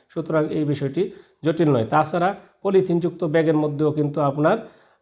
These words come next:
আ, এই সাইলেজ তৈরি করতে পারবেন, যেখানে কোনো বাতাস প্রবেশ করবে না, যেখানে কোনো পানি প্রবেশ করবে না,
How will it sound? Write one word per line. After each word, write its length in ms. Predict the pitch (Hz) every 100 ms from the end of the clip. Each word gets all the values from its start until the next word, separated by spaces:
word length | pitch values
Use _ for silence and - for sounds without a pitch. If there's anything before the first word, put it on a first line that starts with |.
| -
আ, 540 | 139 135 135 147 -
এই 140 | 139 139
সাইলেজ 400 | - 147 135 -
তৈরি 160 | 165
করতে 260 | 156 160 156
পারবেন, 360 | 151 147 156 208 - _ -
যেখানে 320 | 127 143 143
কোনো 200 | 139 147
বাতাস 380 | 131 147 147 139
প্রবেশ 340 | 160 139 139
করবে 280 | - 160 156
না, 140 | 165 220 - _ -
যেখানে 280 | 139 143
কোনো 180 | 139 139
পানি 280 | 139 147 139
প্রবেশ 360 | 139 131 123 -
করবে 260 | 135 131
না, 160 | 151